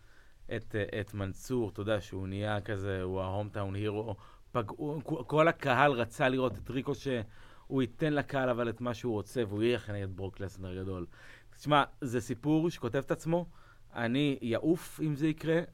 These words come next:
אני נורא אתלהב מתגובות של הקהל אם זה יקרה, ואני חושב שזה יספק אחלה רגעים ל-W W E, וגם ירים את לסנר, אתה יודע, גם ברמת ה-,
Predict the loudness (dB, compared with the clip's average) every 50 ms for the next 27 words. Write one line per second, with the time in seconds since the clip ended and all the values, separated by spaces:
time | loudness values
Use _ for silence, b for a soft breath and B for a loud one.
0 | -14 -10 -6 -4 -2 0 0 0 0 0 0 -2 -2 -2 -2 0 0 0 -2 -2
1 | -2 0 2 2 2 2 0 0 -2 -2 0 0 -2 -4 -4 -6 -4 -4 -4 -6
2 | -6 -8 -8 -6 -6 -4 -4 -4 -4 -6 -6 -6 -6 -6 -6 -6 -4 -2 -2 -2
3 | -4 b b b b b b b b b b b b -14 -12 -10 -6 0 2 2
4 | 2 2 2 0 -2 -4 -4 -4 -4 -6 -2 0 0 0 0 -2 -2 -2 -2 -2
5 | 0 2 2 2 4 2 0 0 -4 -6 -6 -6 -8 -10 -8 -4 -4 -4 -4 -4
6 | -6 -6 -4 -2 -2 -2 0 0 -2 -2 -2 -2 -2 -2 -2 -2 -2 -4 -4 -4
7 | -4 -4 -2 -2 0 0 -2 -2 -6 b b b b b b b b b b b
8 | b -4 0 0 2 6 8 10 10 8 8 4 2 2 4 4 2 2 2 2
9 | 4 4 4 4 2 0 0 0 0 0 0 2 4 4 4 4 4 4 4 4
10 | 4 4 2 4 4 2 2 4 2 2 2 2 0 2 4 4 4 4 4 4
11 | 2 2 0